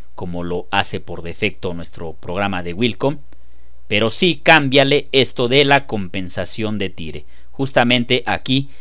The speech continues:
en el ancho de columna. Bueno, voy a eliminar ese texto de arriba para pasarme al de abajo, lo voy a seleccionar.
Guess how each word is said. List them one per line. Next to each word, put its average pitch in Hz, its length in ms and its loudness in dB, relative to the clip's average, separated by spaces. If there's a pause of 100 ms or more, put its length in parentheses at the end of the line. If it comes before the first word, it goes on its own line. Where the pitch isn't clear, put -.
(200)
en 95 180 -2
el 95 200 -2
ancho 107 460 2
de 92 180 -2
columna. 76 600 -6 (1120)
Bueno, 131 220 0
voy 135 180 8
a 117 180 8
eliminar 95 680 2 (480)
ese - 320 0
texto 104 400 -2
de 90 220 -2
arriba 143 440 4
para 92 280 2
pasarme 101 600 2
al 85 200 -2
de 87 240 -4
abajo, 117 580 4
lo 98 100 -6
voy 92 160 -4
a 95 60 0
seleccionar. 95 800 0